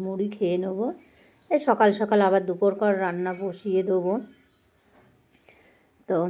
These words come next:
যাই হোক, আর ছোটো ছেলেও আমার সঙ্গে একটু এদিক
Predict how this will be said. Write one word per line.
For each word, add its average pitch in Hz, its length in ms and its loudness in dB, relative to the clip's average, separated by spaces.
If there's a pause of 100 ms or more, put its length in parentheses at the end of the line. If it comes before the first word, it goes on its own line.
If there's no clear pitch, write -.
(540)
যাই 214 300 4
হোক, 220 180 4 (540)
আর 196 200 -4
ছোটো 233 220 -2
ছেলেও 233 360 2
আমার 202 180 -2 (100)
সঙ্গে 202 260 -2
একটু 196 240 -6 (640)
এদিক 185 220 -6